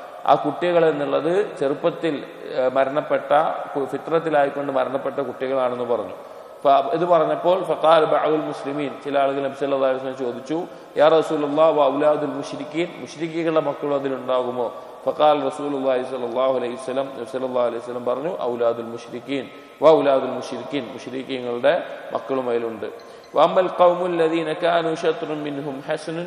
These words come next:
وشطر منهم قبيح فإنهم قوم خلطوا عملا صالحا وآخر سيئة تجاوز الله عنهم. ആ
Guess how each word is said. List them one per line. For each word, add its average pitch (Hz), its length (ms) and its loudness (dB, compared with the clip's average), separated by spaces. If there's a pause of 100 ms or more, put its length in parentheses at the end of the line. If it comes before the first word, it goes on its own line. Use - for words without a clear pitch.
(120)
وشطر 147 380 -4
منهم 139 460 -6
قبيح 165 440 0 (400)
فإنهم 175 420 2 (120)
قوم 165 400 2
خلطوا 156 400 2
عملا 139 340 -2 (120)
صالحا 165 720 0 (180)
وآخر 156 400 6 (180)
سيئة 165 380 0 (320)
تجاوز 139 560 4 (120)
الله 131 300 2 (100)
عنهم. 127 260 -6 (160)
ആ 135 160 6